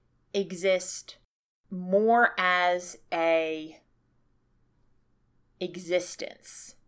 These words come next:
than as a group of beings.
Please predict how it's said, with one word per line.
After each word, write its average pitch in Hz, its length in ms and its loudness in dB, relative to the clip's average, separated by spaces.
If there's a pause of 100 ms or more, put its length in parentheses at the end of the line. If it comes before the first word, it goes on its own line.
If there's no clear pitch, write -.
than 170 220 4
as 165 280 2
a 165 140 8
group 165 420 4
of 151 640 2 (600)
beings. - 800 -6